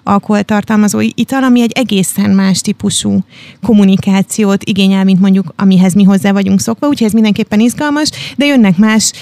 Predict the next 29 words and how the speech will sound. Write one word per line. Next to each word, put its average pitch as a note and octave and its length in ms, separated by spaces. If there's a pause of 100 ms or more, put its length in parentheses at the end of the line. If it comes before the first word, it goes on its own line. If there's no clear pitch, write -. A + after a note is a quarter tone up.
(180)
termékkategóriákban A3 1120
is G#3+ 180
innovációk, A#3 760 (240)
és - 120
hát C#4 140
a C#4 60
csomagolás, G#3 720
amit G#3+ 220
említettünk G3+ 800
már, G3+ 340 (240)
ö, - 60
egy G3+ 240
kicsit A3 300
korábban, A3 600
az A3 140
a G#3+ 40
megunhatatlan G3 880
és G3+ 260
vége G3+ 260
láthatatlan. A#3 760 (280)
Itt - 140
nagyon F#3+ 460
komoly G3 260
célkitűzéseink G3 960
vannak G3+ 300
mind G#3 220
a G3 40
begyűjtésre A3+ 680
vonatkozóan, A3+ 720